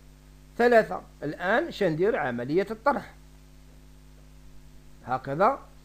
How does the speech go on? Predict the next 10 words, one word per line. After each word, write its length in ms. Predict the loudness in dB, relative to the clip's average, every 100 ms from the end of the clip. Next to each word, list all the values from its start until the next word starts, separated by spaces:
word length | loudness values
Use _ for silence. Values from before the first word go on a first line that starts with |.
| -20 -6 0
إذا 300 | 2 0 -4 -14 -20 -20 -8
سبعة 500 | 0 4 4 2 -4 -14 -6
ناقص 540 | 0 2 2 -2 -6 2
أربعة 520 | 2 4 6 6 4
تساوي 640 | 0 -6 -2 0 0 -2 -10 -20 -20 -20 -20 -18 -6
ثلاثة، 460 | 0 2 2 0 -16 -20 -20 -20 -20 -20 -20 -20 -10
ستة 460 | -2 -2 0 -2
ناقص 460 | -2 -2 -2 -6 -6
خمسة 300 | -6 -4 -2
يساوي 640 | -2 -2 0 0 0